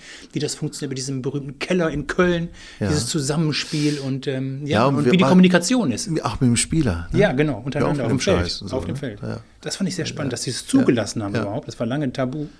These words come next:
Speaker 1: Fand ich super.
Speaker 2: Da, mein Lieblingsbuch?
Speaker 1: Mein Lieblingsbuch ist, ich mag wahnsinnig gerne mittelalterliche Romane
Speaker 2: Mhm.
Speaker 1: und die Säulen der Erde sind da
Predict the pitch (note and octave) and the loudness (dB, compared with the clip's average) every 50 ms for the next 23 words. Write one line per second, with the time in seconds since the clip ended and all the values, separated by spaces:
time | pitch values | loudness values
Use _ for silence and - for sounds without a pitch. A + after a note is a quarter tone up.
0 | - - - - - - - - - C3+ C3+ B2+ - A#2+ A#2+ A#2+ - - - - | -20 -20 -20 -20 -20 -20 -16 -10 -6 -6 -6 -4 -6 -8 -8 -8 -14 -14 -16 -16
1 | - - - - - - - - - - _ _ _ _ _ - B2 A#2+ - - | -16 -16 -16 -16 -16 -18 -20 -20 -20 -20 _ _ _ _ _ -2 -2 -2 -2 0
2 | B2 A#2+ A#2+ B2 B2 B2 A#2+ A2 G#2+ G2 - G#2 G#2 - - - F3 G3+ C4 - | 4 6 8 10 10 8 8 6 4 4 2 0 -2 -2 0 2 2 2 2 0
3 | - - - - - _ - - - - - - - - - - - - - - | -4 -14 -16 -20 -20 _ -20 -20 -20 -20 -20 -20 -20 -20 -20 -20 -20 -20 -20 -20
4 | - - - - - F#3+ G3+ G#3+ F#3 F#3 F3+ A3 G#3 F3 - G3+ G3 G3+ - - | -20 -18 -12 0 6 10 10 10 10 8 8 6 6 6 6 4 4 4 4 4
5 | - F#3 G3+ - - - D#3 - - D3 D3+ E3+ E3 - - B2+ A#2+ C3 C#3+ D3 | 6 6 6 6 4 0 0 2 4 6 6 6 4 2 -2 2 4 6 6 6
6 | D3 D3+ - - C#3 C3 C3 B2+ A#2+ A#2+ - B2 A#2 A2 A#2+ B2+ B2 B2 A2 A#2 | 4 2 0 2 4 4 4 4 2 2 2 2 2 2 2 2 2 2 2 2
7 | A#2+ - - A#2+ A2+ A2+ A2 - - - - - - - A2 B2 B2 C3+ B2+ B2+ | 2 4 4 2 2 2 -2 -6 -12 -20 -20 -10 -4 2 6 6 8 8 8 6
8 | A#2 B2+ C3+ D#3+ F#3 A#3 C#4+ D4+ B3 F#3+ - - - _ - - G#2 F2 F2+ G2 | 6 6 6 6 6 4 4 2 -2 -6 -8 -16 -20 _ -8 -6 -6 -4 -4 -4
9 | G#2 A2 A#2 C3 B2 C3 A#2 A2 A#2+ B2+ C3 C3 B2 A#2+ A2 A#2 A#2+ C3 B2+ B2+ | -4 -4 -4 -2 -2 -2 0 0 2 2 2 4 2 2 2 4 4 4 4 2
10 | A#2+ A2+ A#2+ B2 A#2+ A#2+ - A#2 A#2 A#2 A#2 A#2+ A#2+ - - - | 2 0 0 -2 -2 -4 -4 -2 -2 -2 -2 -4 -6 -8 -12 -20